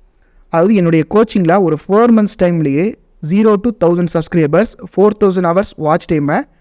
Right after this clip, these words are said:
மானிட்டைஸ் மாஸ்டர்ன்ற ஒரு மெத்தட் மூலியமா நான் வந்து உங்களுக்கு கொண்டு வர வைக்க முடியும். இதற்கு நீங்க வந்து டெய்லி வீடியோஸ் போடணும்னு அவசியம் கிடையாது. ஆ, வாரத்துல ரெண்டு வீடியோ போட்டா போதும். ஷார்ட்ஸ் போட வேண்டிய அவசியம் கிடையாது,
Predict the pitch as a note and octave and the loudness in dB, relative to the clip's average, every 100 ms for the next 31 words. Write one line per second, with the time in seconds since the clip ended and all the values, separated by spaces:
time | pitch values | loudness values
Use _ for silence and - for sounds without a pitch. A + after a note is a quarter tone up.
0 | _ _ - D#3+ G3+ A3 A3+ A#3 - D#3+ | _ _ -6 -2 0 2 0 -2 -4 -4
1 | F3+ - G3 F#3+ F3+ F#3 - D#3+ E3+ D#3 | -4 -4 -2 0 0 -2 -4 -4 -2 -2
2 | G#3 G3+ F3+ D#3+ C#3+ E3 E3 E3 E3 G#3 | -2 -2 0 -2 -2 -2 -2 -2 0 0
3 | A3+ D#3+ F3+ A#3+ - E3+ E3+ D3+ D3+ D3 | 0 0 0 0 0 0 2 0 -2 -2
4 | D3 G#3+ - _ _ _ _ F3 F#3 F#3+ | -2 -2 -6 _ _ _ _ -2 0 0
5 | F#3 E3 F3 A#3 G3 E3 G#3+ G#3 F#3 F3+ | 0 0 0 0 0 2 2 2 2 0
6 | - F3 F3 F3 D#3+ E3 F#3+ E3+ D#3 D3 | 0 -2 0 -2 -2 -2 -2 -2 -2 -2
7 | E3+ E4 _ _ _ _ _ - D#3 D#3 | -2 -6 _ _ _ _ _ -6 -2 0
8 | D3+ D3+ F3 G#3+ A3 A#3 B3+ F3+ F3+ F3+ | -2 0 2 2 0 0 0 0 -2 0
9 | G3 F#3 E3+ F3 F3 D#3 E3 B3 _ - | 0 0 -2 -2 -4 -4 -4 -8 _ -4
10 | F3+ G#3 - F#3 F3+ E3+ E3 D#3+ D#3+ F3 | 0 0 0 0 0 2 0 0 -2 -2
11 | D#3 D3+ E3 B3+ | 0 0 -2 -4